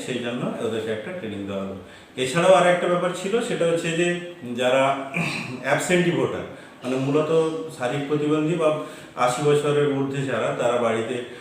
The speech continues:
উম, থেকে যাতে ভোটটা দিতে পারেন এবং, আহ, সেই বিষয়ে যে আমাদের কেন্দ্র সরকারের যে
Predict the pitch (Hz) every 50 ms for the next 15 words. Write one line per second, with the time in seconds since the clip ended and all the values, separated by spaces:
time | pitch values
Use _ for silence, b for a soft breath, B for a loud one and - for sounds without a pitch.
0 | B B B - - 123 120 117 117 113 113 113 113 110 110 104 - 123 139 139
1 | 139 151 147 143 131 - - - - 120 127 127 - 139 123 117 117 113 - 139
2 | - 107 113 107 113 123 - - 120 123 123 131 147 - - - - - - -
3 | - - 110 107 107 107 110 110 110 131 131 131 135 139 135 147 139 127 139 131
4 | 123 123 123 123 127 120 - 123 113 113 113 113 - 120 110 - 117 113 110 110
5 | - - 113 110 107 107 107 -